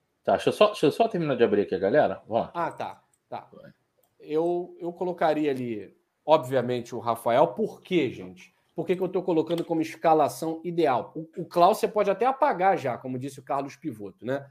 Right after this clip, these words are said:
Speaker 1: É,
Speaker 2: O Klaus
Speaker 1: tá, tá, tá muita gente aqui, tem o Chay, até o Nico Ramalline tá por aí.
Speaker 2: Não,
Speaker 1: Mas
Speaker 2: Nico
Speaker 1: deixa ele,
Speaker 2: deixa porque
Speaker 1: deixa
Speaker 2: a
Speaker 1: ele,
Speaker 2: galera vibra. O Nico
Speaker 1: deixa ele
Speaker 2: deixa.
Speaker 1: escondidinho aqui atrás do Diego Loureiro aqui, ó.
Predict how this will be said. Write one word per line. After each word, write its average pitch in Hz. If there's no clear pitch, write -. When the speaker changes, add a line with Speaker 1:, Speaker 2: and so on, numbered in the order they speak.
Speaker 1:
É, 104
Speaker 2:
O 85
Klaus 123
Speaker 1:
tá, 160
tá, 185
tá 208
muita 220
gente 175
aqui, 160
tem 120
o 123
Chay, 147
até 214
o 240
Nico 208
Ramalline 156
tá 147
por 151
aí. 101
Speaker 2:
Não, 160
Speaker 1:
Mas 220
Speaker 2:
Nico 311
Speaker 1:
deixa 175
ele, 170
Speaker 2:
deixa 220
porque -
Speaker 1:
deixa 196
Speaker 2:
a -
Speaker 1:
ele, 180
Speaker 2:
galera 113
vibra. 98
O 160
Nico 170
Speaker 1:
deixa 214
ele -
Speaker 2:
deixa. 147
Speaker 1:
escondidinho 135
aqui 127
atrás 120
do 117
Diego 110
Loureiro 101
aqui, -
ó. -